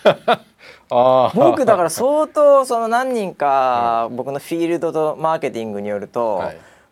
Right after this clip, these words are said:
Speaker 2: あの、普通の時に、
Speaker 1: うん。
Speaker 2: なんか、なんだろう、誰かおならしたとかね、
Speaker 1: うん。
Speaker 2: 例えば。
Speaker 1: うん。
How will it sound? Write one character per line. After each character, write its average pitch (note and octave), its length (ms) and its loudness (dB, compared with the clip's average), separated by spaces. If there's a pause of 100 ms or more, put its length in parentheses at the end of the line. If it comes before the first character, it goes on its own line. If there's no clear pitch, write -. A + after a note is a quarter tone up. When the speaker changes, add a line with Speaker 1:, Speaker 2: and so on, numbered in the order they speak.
(140)
Speaker 2:
あ C#3 140 -4
の、 C3+ 240 -6 (220)
普 - 140 -20
通 E4+ 200 -6
の E4+ 120 -2
時 C#4 260 -4
に、 C3+ 520 -8 (160)
Speaker 1:
う - 40 -16
ん。 - 20 -14
Speaker 2:
な F3+ 60 -6
ん E3 40 -12
か、 C#3 200 -2 (460)
な C3 100 -6
ん C#3+ 40 -12
だ A#2 120 -4
ろ F2 260 -10
う、 - 40 -20
誰 F3+ 180 -4
か B2+ 80 -6
お A#2 100 -4
な D3 160 -2
ら G#3+ 100 -2
し A3 120 -12
た - 280 -6
と - 120 -10
か - 100 -20
ね、 A2 160 -14
Speaker 1:
う A2+ 40 -10
ん。 F#2+ 120 -10 (160)
Speaker 2:
例 G2 80 -8
え E2+ 40 -14
ば。 - 180 -20 (180)
Speaker 1:
う - 60 -20
ん。 D2+ 100 -20